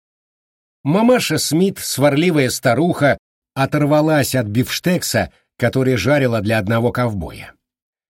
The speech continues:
Женщина она была большая, с очень красным лицом, и башмаки ей были чересчур малы. Большой она себя считала во всех остальных местах,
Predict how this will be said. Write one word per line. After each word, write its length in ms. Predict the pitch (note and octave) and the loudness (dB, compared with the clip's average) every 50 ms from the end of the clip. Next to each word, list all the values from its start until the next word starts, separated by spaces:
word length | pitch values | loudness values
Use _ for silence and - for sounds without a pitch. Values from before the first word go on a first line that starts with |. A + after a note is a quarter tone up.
| _ _ _ _ _ | _ _ _ _ _
Женщина 640 | C3+ B2+ F#3 B3 B3 - - - F#3+ F#3 F#3+ F#3+ F#3 | -4 0 2 2 2 2 0 0 2 2 2 2 2
она 180 | F#3+ G3 F#3+ | 2 2 2
была 240 | E3+ F#3+ F#3+ F#3+ F3+ | 2 2 2 2 2
большая, 760 | D#3+ F#3+ F#3+ - - - G3 A#3+ A3 F#3 G#2 E2 - - - | 2 0 0 0 -2 -4 -2 0 0 0 0 -4 -6 -10 -10
с 120 | - - D3 | -6 -2 0
очень 300 | D3 C3+ - C#3+ D3 C3 | 0 0 2 0 0 0
красным 440 | - D3 E3 D3+ - - D3 C#3 | 0 0 0 0 0 0 0 0
лицом, 460 | C3+ C#3+ B2 - - F3+ G3 E3 A2+ G#2 | 2 0 -2 -2 -2 0 0 0 2 2
и 120 | G#2 G2+ | 0 0
башмаки 540 | F#2+ G#2 B2 - - C#3 C3 B2 - - C#3+ | 0 -2 -4 -2 0 0 0 0 0 -2 -2
ей 260 | C#3 B2 G#2+ G#2 F#2+ | 0 0 0 0 0
были 240 | F2+ G2 C3 B2+ A#2+ | 0 0 0 0 0
чересчур 580 | - - B2+ A#2+ A#2 G2 - - - C#3 B2 | -2 -2 -4 -4 -2 -4 -4 -2 -2 0 0
малы. 440 | A#2+ C#3 D3 D#3 C#3 F#2 - - - _ _ _ _ _ _ _ _ _ _ _ _ _ _ _ _ _ _ _ _ _ _ - | 0 0 0 -2 -4 -6 -8 -10 -16 _ _ _ _ _ _ _ _ _ _ _ _ _ _ _ _ _ _ _ _ _ _ -6
Большой 600 | A#2 G#2+ B2+ B2+ A#2 - - - E3+ F#3+ D#3 B2 | 0 2 2 2 2 0 -2 0 2 2 2 2
она 160 | A#2 B2+ B2+ | 2 2 0
себя 300 | - - C3 B2 C3 B2 | 0 -2 -2 -2 -2 -2
считала 440 | - - C#3 C3 - C3+ C3 C3 B2 | -2 -2 -4 -2 0 0 2 2 2
во 140 | B2+ B2+ | 2 0
всех 340 | A#2 - - D3 D#3+ - - | 0 0 0 0 0 0 -2
остальных 480 | A2+ G2 - - A2 A2+ A#2+ G#2+ - - | -6 -6 -4 -4 -2 -2 -2 -2 -2 -4
местах, 500 | A#2+ A#2 - - - F2 D#2 - - | -4 -4 -4 -6 -6 -8 -10 -10 -14